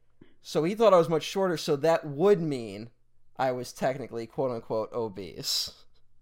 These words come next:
But really, I'm just overweight. Which even then, I don't know.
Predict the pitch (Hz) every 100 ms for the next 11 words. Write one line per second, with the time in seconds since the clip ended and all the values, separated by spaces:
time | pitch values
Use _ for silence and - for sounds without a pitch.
0 | - - _ _ _ _ _ _ - 127
1 | 151 190 160 147 131 127 131 113 101 101
2 | 73 50 - - - - - _ _ _
3 | _ _ _ _ _ _ _ _ _ _
4 | _ _ 175 277 277 185 175 139 123 160
5 | 147 131 107 87